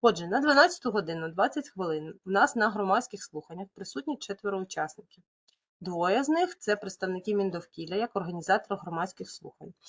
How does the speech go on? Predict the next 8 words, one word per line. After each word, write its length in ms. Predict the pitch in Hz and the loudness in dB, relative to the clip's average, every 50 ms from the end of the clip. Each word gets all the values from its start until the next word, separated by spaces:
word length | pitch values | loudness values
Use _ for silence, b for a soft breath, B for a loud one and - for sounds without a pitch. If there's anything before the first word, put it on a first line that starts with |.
| B B B B | B B B B
Ще 200 | - - 277 311 | -4 0 2 2
двох 400 | 269 240 208 214 226 240 - - | 2 2 2 4 2 2 4 0
учасників 600 | 208 202 - 180 165 165 - 202 220 214 - 254 | -2 0 2 0 0 2 0 -2 -2 0 0 2
я 120 | 220 226 233 | 2 2 2
попрошу 400 | 247 240 - - 247 262 - 240 | 0 -2 0 0 0 0 -2 -4
ще 200 | - - 247 247 | -2 0 2 2
раз 140 | 262 247 | 2 0
представитись 920 | - - - 226 214 - - - 180 165 160 165 160 - 226 240 - - | -2 -6 -6 -6 -6 0 6 8 8 8 8 6 2 -2 -6 -6 -6 -12